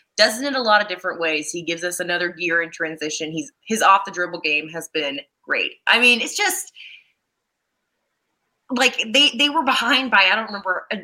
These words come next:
what the biggest deficit they were in last night, but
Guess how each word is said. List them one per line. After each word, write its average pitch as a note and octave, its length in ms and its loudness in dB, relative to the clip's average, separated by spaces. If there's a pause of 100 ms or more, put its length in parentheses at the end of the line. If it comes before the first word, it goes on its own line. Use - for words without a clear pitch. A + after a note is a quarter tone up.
(140)
what G#3 200 0
the F#3 160 -8
biggest F#3+ 360 -2
deficit F3 460 -4
they E3+ 100 0
were E3 160 0
in E3 160 -2
last D#3 300 -2
night, D#3 340 -4
but F3 260 4